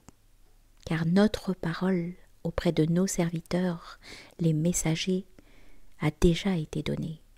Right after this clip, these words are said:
Certes, grâce à nous, ils seront secourus, et nos troupes assureront leur victoire.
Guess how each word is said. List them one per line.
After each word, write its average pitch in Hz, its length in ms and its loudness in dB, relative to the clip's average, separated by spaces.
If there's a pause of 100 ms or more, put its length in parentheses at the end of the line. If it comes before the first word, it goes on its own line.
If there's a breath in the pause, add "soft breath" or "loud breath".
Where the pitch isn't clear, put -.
(1400)
Certes, - 520 -2
grâce 220 480 0
à 185 120 2
nous, 170 160 0
ils 156 120 -4
seront 156 320 -2
secourus, - 580 -6 (800 soft breath)
et 175 120 6
nos 196 180 8
troupes - 420 2
assureront 202 640 0
leur 165 160 0
victoire. - 760 -8